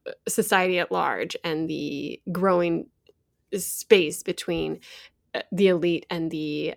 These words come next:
uh, underprivileged. And that movie has some weird, spicy moments where, you know, "Oh my gosh, this family's living under this,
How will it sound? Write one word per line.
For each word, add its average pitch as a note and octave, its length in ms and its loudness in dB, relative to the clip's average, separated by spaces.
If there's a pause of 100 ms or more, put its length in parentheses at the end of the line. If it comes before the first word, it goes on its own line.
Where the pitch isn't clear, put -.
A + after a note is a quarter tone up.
uh, D#3 340 -4 (220)
underprivileged. - 760 -2 (720)
And A#3+ 220 10
that C#4 260 10
movie A3 340 10
has F3+ 360 4
some F#3 260 2
weird, F3+ 420 4
spicy F3+ 600 0
moments F3+ 540 2
where, F3 280 0
you G3 220 2
know, F3+ 240 4
"Oh G3+ 100 4
my G#3+ 160 4
gosh, A3 400 6
this F#3 220 0
family's G#3+ 420 4
living F#3 240 2
under F#3 240 4
this, F#3 380 0